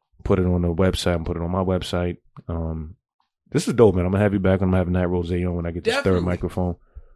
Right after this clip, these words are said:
Speaker 1: and, um, talk shit about her and talk shit to her.
Speaker 2: You should actually have us all here together.
Speaker 1: That's what I'm saying.
Speaker 2: That would be great.
Speaker 1: I just gotta buy another microphone. That's fine. We'll write that off.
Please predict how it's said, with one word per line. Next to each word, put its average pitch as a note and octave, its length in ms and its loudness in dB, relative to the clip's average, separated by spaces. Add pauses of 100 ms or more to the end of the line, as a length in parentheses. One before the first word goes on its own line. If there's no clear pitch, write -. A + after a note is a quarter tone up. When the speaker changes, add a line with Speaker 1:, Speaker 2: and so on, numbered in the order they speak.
(160)
Speaker 1:
and, E2+ 300 0
um, D#2+ 460 -2 (420)
talk E2+ 220 -2
shit F2+ 180 -2
about D#2+ 260 -4
her E2+ 220 -6 (580)
and F2+ 80 -16
talk F2 220 -6
shit - 220 -10
to F2+ 160 -6
her. D#2+ 280 -6 (280)
Speaker 2:
You F3 160 -2
should A3 260 -6
actually B2+ 720 -6 (100)
have A2+ 220 0
us A2 180 -6
all G2+ 160 -8
here G2 200 -16
together. - 480 -18 (180)
Speaker 1:
That's G#2+ 160 2
what C3 60 0
I'm A#2+ 40 0
saying. F2 280 -2 (140)
Speaker 2:
That B2+ 140 -8
would C3+ 100 -10
be A2+ 100 -12
great. C3 340 -20
Speaker 1:
I F#2+ 80 0
just F#2+ 120 -4
gotta G2 160 2
buy F#2 200 0
another F#2 220 -2
microphone. E2+ 540 -2
That's F2 140 -4
fine. D#2 260 -8
We'll F2 160 -4
write E2+ 200 -2
that D#2 120 -4
off. D#2+ 280 -6